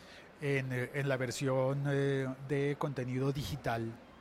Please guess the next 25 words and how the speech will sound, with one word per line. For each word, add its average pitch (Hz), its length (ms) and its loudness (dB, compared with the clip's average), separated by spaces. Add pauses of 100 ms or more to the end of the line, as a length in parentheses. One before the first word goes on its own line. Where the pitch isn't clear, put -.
(640)
eh, 127 180 -6
por 135 160 0
internet. 110 560 -4
Es 135 100 -4
decir, 147 360 0
en 147 180 0
la 135 140 6
aplicación 190 840 4 (840)
y 147 400 4
para 135 340 4
ver 143 300 4
en 165 160 2
el 151 200 4
reproductor 143 600 4
web, 202 360 6
si - 180 -4
no 135 160 0
tienes, 170 680 0
eh, 120 640 0
si 139 180 -4
no 135 120 -2
quieres 160 260 -2
verla 160 240 2
en 165 100 0
un, 156 120 -2